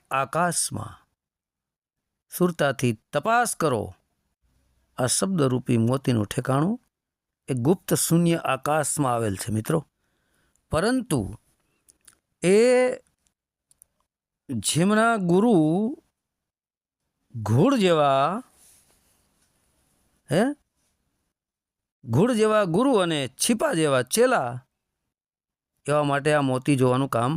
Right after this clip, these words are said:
નથી. કારણ કે એ તો માન્યતાના ઘરમાં શીખેલ, સાંભળેલ, બાંધેલા સિદ્ધાંતના બૌદ્ધિક જ્ઞાનમાં જકડાયેલા હોય છે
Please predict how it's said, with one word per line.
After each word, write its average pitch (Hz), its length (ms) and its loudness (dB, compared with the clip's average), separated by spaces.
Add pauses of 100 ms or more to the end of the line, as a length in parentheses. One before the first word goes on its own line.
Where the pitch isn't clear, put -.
(400)
નથી. 113 520 0 (1500)
કારણ 208 400 0 (960)
કે 214 120 2 (140)
એ 185 180 2
તો 220 200 2 (800)
માન્યતાના 196 1040 2
ઘરમાં 147 760 0
શીખેલ, 175 840 2 (120)
સાંભળેલ, 165 800 0 (120)
બાંધેલા 147 680 0
સિદ્ધાંતના 131 920 -2 (1160)
બૌદ્ધિક 175 680 0
જ્ઞાનમાં 175 840 -2
જકડાયેલા 131 580 -2
હોય 104 220 -6
છે 120 100 -14